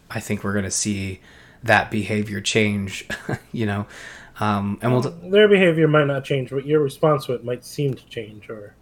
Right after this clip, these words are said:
Speaker 2: might change.
Speaker 1: Yeah, well, we'll ta-, we'll talk about that in a bit. But, um, d-, any, any other thoughts on chapter fourteen?
Speaker 2: Uh, not much. I mean, I kind of saw hints of this in the p-, uh, p-, prologue chapters, the first chip-,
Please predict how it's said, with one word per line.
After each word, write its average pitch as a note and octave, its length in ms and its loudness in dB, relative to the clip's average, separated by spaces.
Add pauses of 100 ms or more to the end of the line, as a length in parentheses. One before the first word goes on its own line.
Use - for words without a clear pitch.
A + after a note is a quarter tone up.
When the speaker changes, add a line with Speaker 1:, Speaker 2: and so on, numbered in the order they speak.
(560)
Speaker 2:
might B2+ 180 -4
change. - 540 -14 (460)
Speaker 1:
Yeah, A#2 200 -8 (200)
well, B2+ 180 2
we'll B2 200 0
ta-, B2 180 -4
we'll B2+ 140 -2
talk A2+ 140 -2
about G#2 200 -2
that G#2+ 100 0
in G#2 60 -2
a - 20 -6
bit. G#2+ 220 0
But, G#2+ 200 0 (420)
um, A2+ 520 4 (600)
d-, B2+ 160 -4
any, D3 320 2
any C#3+ 300 2
other C3+ 260 2
thoughts C3+ 400 0
on B2+ 140 2
chapter B2 320 0
fourteen? B2+ 540 -6 (1120)
Speaker 2:
Uh, D4 300 -4 (220)
not G3+ 280 0
much. A3 340 6
I F#3 80 2
mean, E3+ 160 0
I E3+ 80 0
kind F#3+ 280 2
of D#3 320 0
saw E3 300 6
hints E3 240 2
of D#3+ 100 -4
this D#3+ 200 0
in D3 80 -2
the C3+ 100 0
p-, - 120 -6 (160)
uh, A#2+ 240 -2 (200)
p-, C#3 180 -2 (180)
prologue E3+ 580 6 (400)
chapters, F3+ 500 -2
the B2 100 -6
first D3 260 -4
chip-, D3+ 280 -2